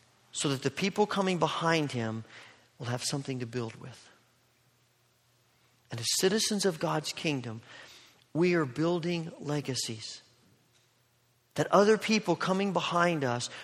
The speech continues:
are gonna build their lives on. We're gonna influence other people. Other people are going to, are gonna follow us in some way or another.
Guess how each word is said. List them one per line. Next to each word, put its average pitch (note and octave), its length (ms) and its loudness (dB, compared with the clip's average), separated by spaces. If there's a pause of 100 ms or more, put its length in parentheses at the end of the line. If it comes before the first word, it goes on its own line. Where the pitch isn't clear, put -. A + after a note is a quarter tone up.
(100)
are C#3+ 60 -2
gonna C3+ 160 -2
build D#3 280 0
their D3+ 140 -2
lives C#3 440 -4
on. A2+ 160 -10 (1200)
We're F#3+ 140 10
gonna G#3+ 120 10
influence F#3+ 680 4
other E3+ 220 6
people. F3+ 480 -4 (300)
Other G3 180 10
people G3+ 400 4
are E3+ 80 8
going F#3 220 4
to, D#3+ 160 2 (240)
are D#3+ 60 2
gonna F3 200 6
follow F#3+ 720 10 (260)
us E3+ 300 8
in D3+ 160 2
some G3+ 300 6
way G3 180 4
or F3+ 120 6
another. E3 440 2